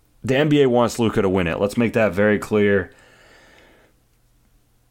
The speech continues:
He's kind of the next guy who should take over as the face of the N B A. They really wanted to win it last year, and all the,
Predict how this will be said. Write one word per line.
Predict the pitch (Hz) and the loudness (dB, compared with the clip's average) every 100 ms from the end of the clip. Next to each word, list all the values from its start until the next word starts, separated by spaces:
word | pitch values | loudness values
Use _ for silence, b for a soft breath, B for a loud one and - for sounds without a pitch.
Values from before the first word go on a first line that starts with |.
| - | -4
He's | 120 127 - | 0 0 0
kind | 123 127 | 0 2
of | 120 104 | 2 0
the | |
next | 110 117 110 | 2 2 0
guy | - 110 113 113 | 0 2 2 2
who | 104 | 0
should | 98 - 113 | -2 0 0
take | 104 110 110 | 0 -2 0
over | 107 104 110 | 0 2 0
as | 101 | -2
the | 92 | -4
face | - 107 101 | -2 -2 -2
of | |
the | 98 | -4
N | 95 104 | 0 0
B | 95 | 2
A. | 98 104 | 2 2
They | 101 | 2
really | 92 131 | 2 2
wanted | 120 110 101 | 2 0 -2
to | 95 | -4
win | 95 98 | -2 -2
it | 64 | 0
last | 92 104 107 - | 0 0 0 -4
year, | 95 90 92 | -4 -2 0
and | 95 | 0
all | 95 95 | 0 0
the, | 92 87 | -2 -4